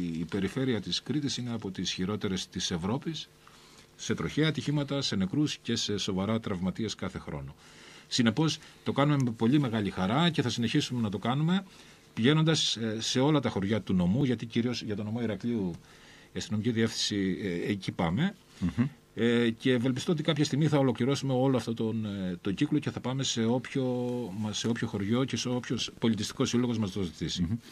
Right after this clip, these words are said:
Speaker 2: Γιάννη Λιονάκη, ως, ε, πρόεδρος του Συλλόγου Πρόληψης Τροχαίων Ατυχημάτων, Εσύ Πρώτα,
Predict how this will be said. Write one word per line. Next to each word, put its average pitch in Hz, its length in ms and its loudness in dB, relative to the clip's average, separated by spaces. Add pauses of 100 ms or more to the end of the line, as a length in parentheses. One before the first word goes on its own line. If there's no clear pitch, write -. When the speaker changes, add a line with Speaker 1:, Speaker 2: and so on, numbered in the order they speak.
(440)
Speaker 2:
Γιάννη 127 380 8
Λιονάκη, 104 600 10
ως, 101 440 6
ε, 82 680 6
πρόεδρος 101 500 6
του 90 80 -2
Συλλόγου 85 1200 4
Πρόληψης 95 420 6
Τροχαίων 92 380 4
Ατυχημάτων, 90 600 4
Εσύ 92 220 2
Πρώτα, 80 420 4